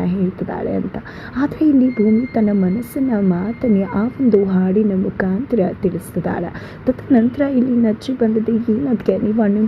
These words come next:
ಜೊತೆ ಜಗಳ ಮಾಡ್ಕೊಂಡ್ರ ನೆನ್ನೆ ರಾತ್ರಿ, ಅದಕ್ಕೋಸ್ಕರ ಈ ಸಾಂಗ್ ಹೇಳ್ತಿದ್ರ? ಇದನ್ನ ಮನ್ಸು ಒಡ್ದೋದವ್ರಲ್ವಾ ಈ ಸಾಂಗ್ ಹೇಳೋದು?" ಅಂತ ಹೇಳಿದಾಗ, "ನನಗೆ ಈ ಸಾಂಗ್ ಇಷ್ಟ, ಅದಕ್ಕೋಸ್ಕರ ಹೇಳ್ತಿದ್ದೀನಿ" ಅಂತ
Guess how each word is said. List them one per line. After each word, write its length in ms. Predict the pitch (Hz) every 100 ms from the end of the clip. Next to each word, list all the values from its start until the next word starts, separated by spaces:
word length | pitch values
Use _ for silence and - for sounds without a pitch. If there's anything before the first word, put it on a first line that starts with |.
| 233
ಜೊತೆ 200 | 233 208
ಜಗಳ 360 | 185 185 185 196
ಮಾಡ್ಕೊಂಡ್ರ 560 | 220 208 - 190 185
ನೆನ್ನೆ 320 | 185 190 190 190
ರಾತ್ರಿ, 340 | 196 190 214 240 - - 208
ಅದಕ್ಕೋಸ್ಕರ 600 | 196 233 247 233 - 220
ಈ 120 | 214
ಸಾಂಗ್ 360 | - 214 208
ಹೇಳ್ತಿದ್ರ? 460 | 208 214 185 - - 415 -
ಇದನ್ನ 320 | 220 240 240
ಮನ್ಸು 600 | 220 240 190 226 254 214 185
ಒಡ್ದೋದವ್ರಲ್ವಾ 760 | 190 254 269 220 185 170 -
ಈ 140 | 202 196
ಸಾಂಗ್ 360 | 208 190 190
ಹೇಳೋದು?" 380 | 190 208 185 - - - - -
ಅಂತ 180 | 277 285
ಹೇಳಿದಾಗ, 640 | 277 254 240 277 254 247 247
"ನನಗೆ 380 | 220 214 247
ಈ 40 | 233 -
ಸಾಂಗ್ 260 | 208 185
ಇಷ್ಟ, 260 | 185 190 -
ಅದಕ್ಕೋಸ್ಕರ 800 | 185 190 190 190 202 190 - 196
ಹೇಳ್ತಿದ್ದೀನಿ" 920 | 180 180 240 247 311 233 185 180 185
ಅಂತ 180 | 185 185